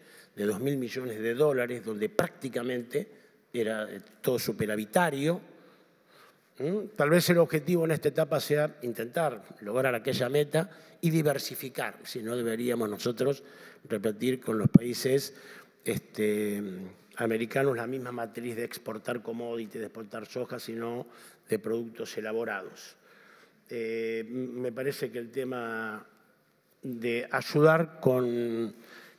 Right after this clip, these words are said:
la formación de funcionarios y de, este, empresarios que quieran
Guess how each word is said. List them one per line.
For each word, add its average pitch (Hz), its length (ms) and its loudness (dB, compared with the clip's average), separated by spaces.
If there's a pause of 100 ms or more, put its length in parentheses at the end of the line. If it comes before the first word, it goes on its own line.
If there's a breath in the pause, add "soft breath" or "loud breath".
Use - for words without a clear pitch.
la 123 200 4
formación 160 1120 2 (480 loud breath)
de - 100 -2
funcionarios 131 1160 0 (440)
y 196 160 4
de, 190 500 -2
este, 113 280 -8
empresarios 117 520 -2
que 110 180 -8
quieran 123 520 -2